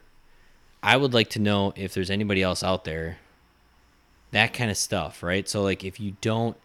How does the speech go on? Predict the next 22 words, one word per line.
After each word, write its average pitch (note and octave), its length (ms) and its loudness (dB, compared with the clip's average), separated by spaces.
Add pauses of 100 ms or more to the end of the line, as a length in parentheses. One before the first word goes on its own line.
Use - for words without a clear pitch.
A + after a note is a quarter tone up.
(360)
I've A#2 240 2
had A#2+ 220 -2
coaches A2 400 -2
in F#2 60 -2
the F2 80 -4
past F2+ 380 -4
that F2+ 120 -4
were F2 140 -4
like, E2+ 320 -6 (460)
"If G2+ 140 -14
you F#2+ 140 -8
don't B2 220 2
make B2 160 -2
the G2+ 120 -2
athletic F#2 360 -4
trainer F#2+ 420 -4
visible, A#2+ 520 -2 (460)
then G#2 180 0
people G#2 260 -2
don't F2+ 280 -4
think F#2+ 420 -6
that E2+ 240 -6